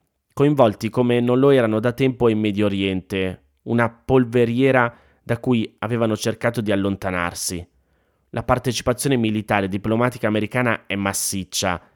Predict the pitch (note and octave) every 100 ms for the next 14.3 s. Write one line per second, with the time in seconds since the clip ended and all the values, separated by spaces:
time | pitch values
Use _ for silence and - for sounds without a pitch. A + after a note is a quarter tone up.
0 | _ _ _ _ A#2 A#2 A2+ C#3 - A2+
1 | G2+ - G#2+ G2+ F#2 F#2 F#2+ G2 A#2+ A2
2 | B2 B2+ A2 - G#2 G#2 G2+ G2+ - B2
3 | A#2 A2 G2 G2 G2+ A2+ G#2+ A2+ G#2+ G2+
4 | G2 F#2+ F#2+ G2 G2 G2 G2 A#2 A2+ G#2
5 | G#2+ A#2 B2 A2 G2 - G2+ G2+ A2+ A2+
6 | G#2 G2+ - - G#2 A#2 A#2+ - G#2+ G2+
7 | - _ _ - A2 G#2 G2+ G#2+ A2 G#2+
8 | G2+ G2+ F#2+ G#2+ G2+ G2 F#2+ - G2 F#2
9 | E2+ F#2 - _ _ _ _ - A2 G#2+
10 | G#2+ A#2 A2+ G#2 F#2 A2 A2+ A2+ G2+ F#2+
11 | - A2 G#2 G2+ F#2 G#2 G2 F#2 F2+ -
12 | - F#2+ F#2 F2+ G2+ G#2 G2+ - - A#2
13 | - A2 - G2+ G2 A2 B2+ A#2+ G#2 A2
14 | A2+ G2+